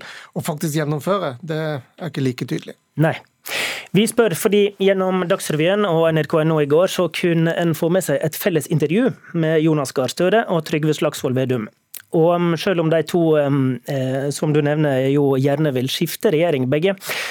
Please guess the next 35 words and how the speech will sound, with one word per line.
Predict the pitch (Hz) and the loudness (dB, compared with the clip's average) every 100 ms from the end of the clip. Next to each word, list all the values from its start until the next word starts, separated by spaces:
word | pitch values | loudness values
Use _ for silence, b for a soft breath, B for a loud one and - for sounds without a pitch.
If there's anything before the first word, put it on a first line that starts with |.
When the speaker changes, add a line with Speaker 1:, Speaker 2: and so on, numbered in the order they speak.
| B | B
Speaker 2:
så | - 196 | -2 0
er | 240 233 | 2 2
faktisk | 214 - 208 - | 0 0 -2 0
et | 185 | -4
slikt, | - 208 - - | -2 -2 -2 0
eh, | 175 | 0
fellesintervju | 156 208 165 147 139 165 143 143 143 143 | 2 -2 0 -2 -2 -2 0 2 2 0
ganske | 156 - 185 156 - _ - | -2 -2 -2 -2 -4 _ 0
uvanlig. | 165 214 156 190 214 - _ _ - B B B B B | 2 4 4 2 0 -8 _ _ -16 B B B B B
Da | 175 208 | 2 4
de | 190 180 | 4 4
rød-grønne | 185 180 208 175 160 156 160 | 4 4 2 4 2 0 0
partiene | 165 147 190 170 143 | -4 -2 0 2 2
Arbeiderpartiet, | 160 175 165 139 - 147 | 0 0 0 -2 -2 -2
Senterpartiet | 180 175 151 135 147 143 | 0 -2 -4 -2 -2 0
og | |
S | 156 - | -2 -4
V | 185 | -2
grep | 139 139 | -2 -2
makta | 175 - 151 | -4 -4 -4
i | 165 | -4
to | 156 170 | -4 -6
tusen | 165 147 170 | -6 -4 -4
og | 156 | -4
fem, | - 233 294 | -2 -2 -2
hadde | - 196 | -2 -2
de | 202 196 | -2 0
lagt | 190 - | -4 -4
fram | 214 180 165 | -2 0 0
en | 160 - - | 0 -2 -8
tydelig | - 170 170 202 139 | -4 -2 2 2 2
og | - | 2
omfattende | 185 139 135 - 139 135 | 0 0 -4 -4 -4 -2
felles | - 143 117 - | -2 -2 -2 -4
plan. | - 101 160 196 | -4 -6 -6 -12